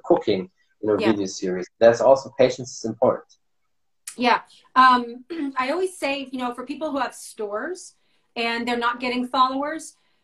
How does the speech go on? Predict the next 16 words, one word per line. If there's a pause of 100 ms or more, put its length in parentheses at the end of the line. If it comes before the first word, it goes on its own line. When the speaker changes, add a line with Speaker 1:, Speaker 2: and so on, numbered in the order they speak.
(440)
Speaker 2:
capture (260)
your
customer. (320)
So
have
Speaker 1:
Yeah.
Speaker 2:
a
sign
that
says,
"Let's
be
friends,
let's
get
social,"